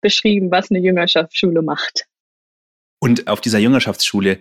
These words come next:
Speaker 2: war das normal, dass da eine Deutsche aus Montenegro hinkommt oder ist das eher etwas, was vor Ort von Rumänen besucht wird oder ist das schon was Internationaleres?
Speaker 1: Also es ist auf jeden Fall international. Die Gruppe, die dort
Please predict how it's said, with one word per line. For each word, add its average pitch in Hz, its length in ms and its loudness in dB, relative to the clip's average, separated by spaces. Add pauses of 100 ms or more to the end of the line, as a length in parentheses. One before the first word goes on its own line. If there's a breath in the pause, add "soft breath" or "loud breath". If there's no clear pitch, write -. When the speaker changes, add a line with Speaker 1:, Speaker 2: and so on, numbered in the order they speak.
(140)
Speaker 2:
war 101 200 0
das 123 140 0
normal, 110 460 2
dass 135 160 0
da 117 220 2
eine 107 460 -2
Deutsche 120 560 2
aus 104 300 0
Montenegro 110 720 2
hinkommt 139 380 0
oder 104 180 2
ist - 160 -4
das 110 160 0
eher 113 500 0
etwas, - 400 -4
was - 280 0 (220)
vor - 260 0
Ort 101 220 2
von 98 180 0
Rumänen 95 460 0
besucht 85 420 -6
wird 85 140 -2
oder 90 180 0
ist - 140 0
das 98 80 0
schon 92 160 -2
was 87 160 -2
Internationaleres? 85 1000 -6 (340)
Speaker 1:
Also 226 220 2
es 226 80 2
ist - 60 -2
auf 214 140 -2
jeden 247 240 2
Fall 220 160 0
international. 214 1000 0 (220)
Die 226 80 2
Gruppe, 247 340 0
die 226 140 0
dort 214 260 2